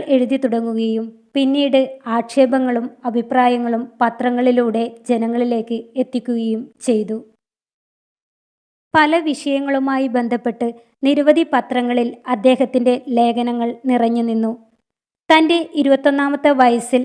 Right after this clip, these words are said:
സജീവ രാഷ്ട്രീയ പ്രവർത്തനങ്ങൾക്ക് തുടക്കം കുറിച്ചു. കക്ഷി രാഷ്ട്രീയ ഭേദമന്യേ അന്നൂരിലെ രാഷ്ട്രീയ സാംസ്കാരിക രംഗത്ത് പ്രവർത്തിച്ച്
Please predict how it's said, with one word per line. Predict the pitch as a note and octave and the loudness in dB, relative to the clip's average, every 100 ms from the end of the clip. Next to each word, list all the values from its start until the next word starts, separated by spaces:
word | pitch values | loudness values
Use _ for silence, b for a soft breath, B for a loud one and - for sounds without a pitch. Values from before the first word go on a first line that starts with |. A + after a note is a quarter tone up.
| - | -4
സജീവ | - C4+ A#3 - C4 C4+ | -4 0 0 0 2 2
രാഷ്ട്രീയ | B3+ A#3+ - B3 | 2 -2 0 -2
പ്രവർത്തനങ്ങൾക്ക് | B3 A#3+ A3+ A#3+ A#3 A3+ A3 A#3 A#3+ - | 0 -2 -2 -4 -4 -4 -4 -6 -6 0
തുടക്കം | B3+ A3+ A#3 A#3 | 2 2 2 0
കുറിച്ചു. | A3 A3 - A#3 A#3 _ _ _ _ _ _ _ _ D#4 | 0 -4 -6 -12 -14 _ _ _ _ _ _ _ _ 2
കക്ഷി | D4+ D4+ F4 | 2 4 2
രാഷ്ട്രീയ | D#4+ C#4 - D4 | 4 2 2 2
ഭേദമന്യേ | C4+ B3+ C4 B3+ B3 A#3+ B3 - - | 4 2 2 2 0 -2 -4 -10 -4
അന്നൂരിലെ | B3+ B3 C4 C4+ B3 B3 B3 - | 0 2 4 2 2 2 -2 -2
രാഷ്ട്രീയ | B3 A#3+ A#3+ - C#4 | 0 2 0 0 0
സാംസ്കാരിക | C4+ C4+ B3 - - B3 B3 B3 | 0 -2 -6 -4 0 0 2 0
രംഗത്ത് | A#3 A3+ A3+ | 0 -2 -2
പ്രവർത്തിച്ച് | A#3+ A#3 A3+ A#3 A#3+ A3+ A#3+ | -2 0 0 0 -6 -6 -8